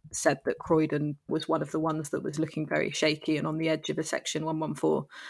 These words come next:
But there's also other councils, very different councils, Norfolk County Council, for example, in other parts of the country that are, could be facing the same fate. And one of the big things that they always tell you when you speak to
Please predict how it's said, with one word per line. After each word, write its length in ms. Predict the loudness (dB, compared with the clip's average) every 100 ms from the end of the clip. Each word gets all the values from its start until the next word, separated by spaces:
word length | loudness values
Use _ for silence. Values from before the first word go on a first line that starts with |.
| -2
But 120 | 4 6
there's 180 | 6
also 340 | 6 6 6 8
other 340 | 8 4 0 0
councils, 600 | 0 0 0 0 0 4 10
very 220 | 10 10
different 320 | 6 4 -4
councils, 500 | -2 -2 -2 -4 2
Norfolk 460 | 2 2 2 -2 0
County 300 | -2 -2 0
Council, 400 | 0 0 -4 -4
for 140 | -2
example, 520 | -2 -2 -2 -2 -4 -6 -10 -10 -14 4
in 140 | 4 6
other 160 | 4
parts 280 | 6 4 2
of 80 | 2
the 60 | 8
country 440 | 10 8 8 8
that 140 | 10
are, 100 | 8
could 260 | 12 12 12
be 100 | 6
facing 460 | 8 6 6 4 4
the 80 | 4
same 300 | 4 4 2
fate. 680 | 8 8 8 4 -2 0 10
And 220 | 10 12
one 160 | 12 12
of 140 | 12
the 80 | 12
big 340 | 12 12 12
things 320 | 6 4 6
that 80 | 6
they 140 | 6 8
always 400 | 8 8 6 4
tell 240 | 4 4
you 260 | 2 0 -4 0
when 160 | 4 6
you 80 | 6
speak 320 | 10 10 10
to 120 | 0